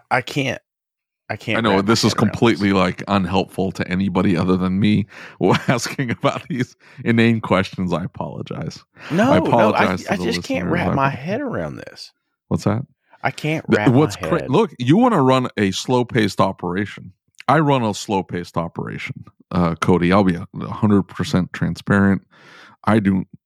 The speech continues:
Speaker 2: I don't get into a rush to do anything unless the customer's, like,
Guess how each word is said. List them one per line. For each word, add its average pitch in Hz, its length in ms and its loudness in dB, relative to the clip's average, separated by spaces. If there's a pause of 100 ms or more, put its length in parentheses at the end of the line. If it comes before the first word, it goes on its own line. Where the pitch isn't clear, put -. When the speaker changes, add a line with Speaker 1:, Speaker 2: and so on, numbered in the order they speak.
Speaker 2:
I 107 100 2
don't 107 200 2
get 95 200 -4
into 90 340 -8
a 87 60 -4
rush 87 500 -6 (720)
to - 100 0
do 95 180 6
anything 95 560 2
unless 90 440 2
the 95 100 -2
customer's, 87 640 -2
like, 82 280 -12